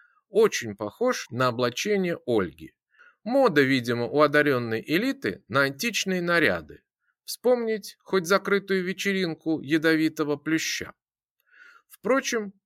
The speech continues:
учитывая все разговоры о грядущем воцарении людей как богов на Новом Олимпе, подобная мода удивления не вызывает.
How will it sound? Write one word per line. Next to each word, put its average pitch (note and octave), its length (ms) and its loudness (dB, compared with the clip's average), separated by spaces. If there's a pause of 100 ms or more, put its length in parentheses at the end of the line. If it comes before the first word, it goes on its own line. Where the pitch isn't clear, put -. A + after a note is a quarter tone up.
учитывая D#3+ 600 -2
все D#3 240 0
разговоры C3+ 680 0
о B2+ 100 -4
грядущем C3 640 -4
воцарении A#2 680 -4
людей C3 400 -2
как A2+ 260 -4
богов G#2+ 540 -4
на B2 180 -2
Новом G#2+ 460 -4
Олимпе, G3 600 -4 (400)
подобная E3 520 4
мода G#3+ 480 0
удивления G3 720 -2
не F3+ 140 0
вызывает. D#3+ 760 -2